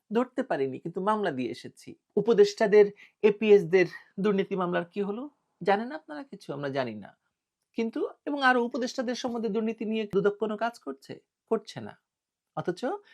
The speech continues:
ব্রিটিশ এমপি টিউলিপের বিরুদ্ধেও মামলা ঠুকে দিয়ে দুদক ডক্টর ইউনূসের কাছ থেকে বিরাট ক্রেডিট নিয়েছেন। কিন্তু এখন সেই মামলাই ডক্টর ইউনূসের সরকারকে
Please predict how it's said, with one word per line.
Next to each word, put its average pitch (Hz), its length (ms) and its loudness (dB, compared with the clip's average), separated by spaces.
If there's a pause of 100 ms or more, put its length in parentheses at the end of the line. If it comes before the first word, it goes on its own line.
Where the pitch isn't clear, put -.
(180)
ব্রিটিশ 175 360 0
এমপি 185 340 -2
টিউলিপের 165 500 -2
বিরুদ্ধেও 165 720 -4 (260)
মামলা 208 340 4
ঠুকে 190 300 -4
দিয়ে 208 220 -4
দুদক 170 340 0
ডক্টর 160 360 -2
ইউনূসের 170 320 -2
কাছ 160 300 2
থেকে 226 200 -6
বিরাট 226 560 2
ক্রেডিট 143 320 -2
নিয়েছেন। - 520 -12 (460)
কিন্তু 262 420 -2 (280)
এখন 170 400 2
সেই 175 320 -2
মামলাই 156 600 0
ডক্টর 135 420 -2
ইউনূসের 151 420 -6
সরকারকে 156 680 -4